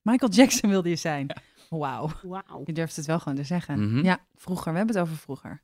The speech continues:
Speaker 1: Oké, Emma.
Speaker 3: Nou ja, ik weet niet precies waar dit vandaan komt, maar ik wilde vroeger, eh, eh, rende ik rondjes over het schoolplein en deed ik net of ik Batman was.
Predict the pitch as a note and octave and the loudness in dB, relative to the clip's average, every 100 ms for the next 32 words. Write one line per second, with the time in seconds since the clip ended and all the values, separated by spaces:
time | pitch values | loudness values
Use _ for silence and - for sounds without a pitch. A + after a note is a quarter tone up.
0 | _ E3+ - C#3+ - _ _ E3+ D#3+ D3 | _ -10 -6 -8 -10 _ _ -2 -2 -4
1 | - _ _ _ - F#3 G3+ - A#3 - | -12 _ _ _ -2 0 0 -2 -6 -4
2 | A3 B3 B3+ - - B3+ A#3 A3 A3 A#3 | 0 2 2 -2 -6 -2 0 2 0 -2
3 | - A3+ G3+ B3+ D4+ - D4 A#3+ A3+ C4 | -6 -4 -2 0 -2 0 -2 -2 -4 -4
4 | A#3+ - C4 - A3 G3+ - F#3+ F#3+ - | -6 -4 -6 -2 -2 -2 -4 -6 -6 -6
5 | G#3 F#3+ A3 A3+ G3+ - A#3 A#3+ G3+ G3+ | -6 -4 -2 -2 -2 -2 -2 -2 -2 -4
6 | G#3 G#3 G3+ - A3+ A#3 G3+ G3+ F#3 G3+ | -4 -4 -6 -4 -4 -2 0 0 0 0
7 | G3 G#3+ G#3 E3+ G3+ A3+ E3+ D3+ C3+ - | 0 0 0 -2 -2 0 0 0 -2 -4
8 | - | -6